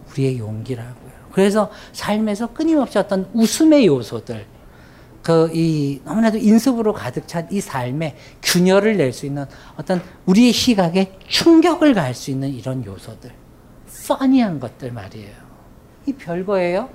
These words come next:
자댕드 슈어트 보세요. 그 맨날 부엉이 이렇게 찍어갖고 흥 이러고 댕기고,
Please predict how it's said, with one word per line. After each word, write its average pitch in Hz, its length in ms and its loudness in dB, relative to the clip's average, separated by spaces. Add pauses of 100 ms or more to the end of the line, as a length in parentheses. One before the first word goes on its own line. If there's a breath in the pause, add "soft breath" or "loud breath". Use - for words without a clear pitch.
(240 loud breath)
자댕드 226 500 -2
슈어트 220 440 -2
보세요. 196 480 0
그 196 60 -6
맨날 190 380 -4
부엉이 175 340 0
이렇게 165 300 -2
찍어갖고 208 400 0 (260 loud breath)
흥 233 280 -2
이러고 202 340 2
댕기고, 175 920 2